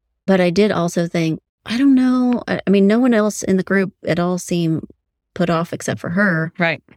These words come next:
Speaker 1: I think in the end, I said, I apologized to her
Speaker 2: Mm-hmm.
Speaker 1: and said, "I don't know that it's necessary for the group.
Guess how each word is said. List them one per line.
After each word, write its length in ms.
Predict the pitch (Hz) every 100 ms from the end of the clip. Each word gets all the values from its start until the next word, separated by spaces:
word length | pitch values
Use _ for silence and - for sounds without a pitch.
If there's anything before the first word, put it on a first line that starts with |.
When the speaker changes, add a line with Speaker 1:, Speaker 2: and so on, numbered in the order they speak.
| -
Speaker 1:
I 100 | 180
think 360 | - 233 254
in 100 | 320
the 160 | 330 185
end, 460 | 170 233 196 160 165
I 80 | 170
said, 480 | 175 175 170 165 180 -
I 80 | 175
apologized 580 | 175 - 180 180 170 -
to 80 | 180
her 320 | 208 226 - _ -
Speaker 2:
Mm-hmm. 240 | 170 160 156 _ _ _ _ _ _ _ -
Speaker 1:
and 140 | 180
said, 120 | 185 175
"I 80 |
don't 260 | 175 196 -
know 180 | 190 196
that 120 | 185
it's 180 | 165 -
necessary 480 | 160 - - 165 160
for 140 | -
the 100 | 156
group. 500 | - 170 196 151 185